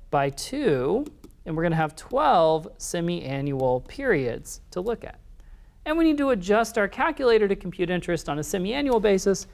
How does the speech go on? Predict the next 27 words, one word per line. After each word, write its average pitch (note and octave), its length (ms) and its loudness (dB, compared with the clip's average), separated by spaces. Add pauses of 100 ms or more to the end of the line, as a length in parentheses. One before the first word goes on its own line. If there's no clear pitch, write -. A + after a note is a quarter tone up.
(280)
in D3 180 -2
smaller A#2 400 -8
chunks. - 460 -10 (800)
So G#3 320 0
let's A#3 240 2
go B3 180 2
into E4 140 0
the D#4 100 -4
calculator, C3+ 640 -4 (160)
set A#3 280 0
it D4 100 -8
to A#3+ 100 -6
semi-annual, D3+ 800 -4 (360)
and F#3+ 100 -2
tackle C3 320 -4
this C3+ 180 -10
problem. - 440 -10 (1300)
First, B3+ 320 -2
we D4 100 0
hit A3+ 160 4
Shift - 320 0
Clear, D#3 400 2
and B3 140 -6
it's F3 100 -10
gonna E3 180 -4
tell D#3 240 2
us D#3 220 -2